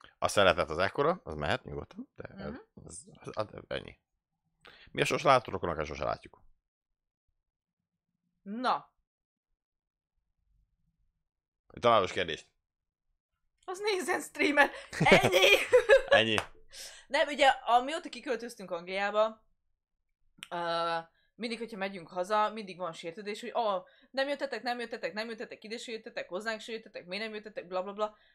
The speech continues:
Speaker 2: Az ember egyszerűen nem tudunk ennyi felé szakadni. Hát, mert hogy sose látunk benneteket, meg minden, meg mikor jöttök le-, gyerekek, ugyanakkor a távolság. Ha annyira hiányzom, gyere ki.
Speaker 1: Na, ezt ti meggyőződtél róla, hogy a kobra a sábi jele?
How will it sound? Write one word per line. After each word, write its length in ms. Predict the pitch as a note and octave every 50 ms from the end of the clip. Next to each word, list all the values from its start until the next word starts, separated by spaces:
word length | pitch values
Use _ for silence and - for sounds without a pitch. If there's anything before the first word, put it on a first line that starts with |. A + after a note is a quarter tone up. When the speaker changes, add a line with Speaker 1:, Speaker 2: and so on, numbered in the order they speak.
| _ _
Speaker 2:
Az 180 | - - E4+ E4+
ember 180 | G#4 E4 G#4+ G#4
egyszerűen 300 | G#4 - - G#4+ A4 G4+
nem 160 | G#4 F#4 F4+
tudunk 240 | F#4 C4+ F#4 D4 E4+
ennyi 180 | E4 C#4+ D4
felé 180 | - F4+ D4+ D#4+
szakadni. 580 | D#4+ - G#4+ - C4 F3+ - D3 A2 - _ _ _ _ _ _ _ _ _
Hát, 200 | - A4 B4 G#4
mert 140 | F#4+ B3+
hogy 120 | C4+ B3+ -
sose 200 | C4+ B3+ - C#4+
látunk 280 | C4 C4+ C4+ B3 A#3+
benneteket, 460 | A#3+ B3 B3 B3 C#4 C4+ C4 B3+ B3 -
meg 120 | - E3+
minden, 220 | G#3 A#3+ B3 A3+
meg 100 | D#3+ B2+
mikor 260 | D#3+ G#3 B3 - C#4+ C4+
jöttök 180 | C#4 C4+ C4
le-, 240 | B3 A#3 B3 A3+ F#3+
gyerekek, 340 | - D#4 G#3+ G3 - - - _ _ _ _ _ _ _ _ _ _
ugyanakkor 500 | - F#3+ G3 F3+ E3 E3 E3 - F#3+ E3+
a 40 | E3
távolság. 540 | - E3 D3 D3 D3 - - B2+ A2+ - _ _ _ _
Ha 100 | E3 F3+
annyira 240 | B3+ E4 G4 -
hiányzom, 540 | D#3+ F3 G#3+ A3+ A#3+ B3+ B3 C#4 C4+ C4 - _ _ _ _ _ _ _ _ _ _
gyere 220 | D#3+ E3+ - -
ki. 260 | - F#4 F#4+ - _ _ _ _ _ _ - - -
Speaker 1:
Na, 140 | - F#2 G2+
ezt 140 | G#2 G2 -
ti 60 | -
meggyőződtél 520 | G2+ G2+ G#2 A2 G#2 A2+ A2 G2 - A2 F#2+
róla, 180 | G2 G#2 G#2
hogy 140 | G#2 G2+ G2
a 40 | F#2
kobra 240 | - G2 F2+ F#2+ F#2
a 60 | F#2
sábi 300 | - A2+ F#2+ F#2 F2+ F#2
jele? 320 | G2 G2 F#2 - - _